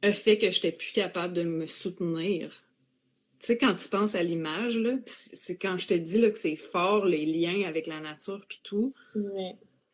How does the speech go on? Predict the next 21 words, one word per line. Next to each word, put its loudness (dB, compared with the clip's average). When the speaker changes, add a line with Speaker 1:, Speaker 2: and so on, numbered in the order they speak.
Speaker 1:
Puis 4
j'ai, 4
j'ai -4
tout -4
lâché. -2
Euh, 0
j-, -10
j'ai, -6
ben, 4
c'est -4
pas 4
vrai, 4
j'ai -2
tout 0
lâché. 2
J'ai 2
lâché 0
l'ostéo, 2
j'ai -4
changé -6
de -18